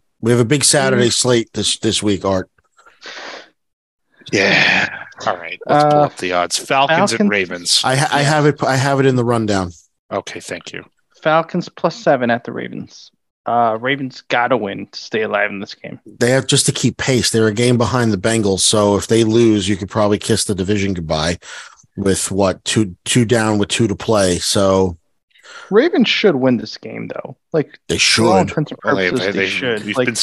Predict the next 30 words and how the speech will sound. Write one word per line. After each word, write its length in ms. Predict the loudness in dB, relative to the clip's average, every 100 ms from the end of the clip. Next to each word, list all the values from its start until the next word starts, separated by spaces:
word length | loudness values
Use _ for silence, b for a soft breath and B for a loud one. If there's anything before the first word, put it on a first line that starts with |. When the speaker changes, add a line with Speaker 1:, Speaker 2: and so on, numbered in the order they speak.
| 0
Speaker 3:
but 100 | 0
we've 180 | 2 0
been 100 | 0
Speaker 2:
against 140 | 0 0
Speaker 3:
saying 140 | -2
Speaker 2:
the 60 | -2
Speaker 3:
that 160 | 0
a 60 | 2
lot 300 | 2 2 -2
lately. 420 | -12 -12 -12 -12 -14 _ _ _ _ _ -16 -6
Speaker 2:
That's 240 | -2 -2
true. 300 | -2 -6 -4
Speaker 1:
A 20 | -4
lot 360 | -4 0 2
of 60 | 2
Speaker 2:
Against 20 |
a 40 |
Speaker 1:
teams 240 | 2 2 2
should 140 | 0
do 140 | 4 4
a 20 |
lot 220 | 4 2
of 80 | 0
things. 560 | 0 -2 -2 -6 -10 -12 -20 B B B B -4
Speaker 2:
rookie, 520 | 2 2 2 -2 -4 _ -2
rookie 320 | 0 0 0
Desmond 420 | 0 2 2 4
Ridder 540 | 4 4 4 2 0 -8
against 380 | -8 -2 -2 -4
a 100 | -12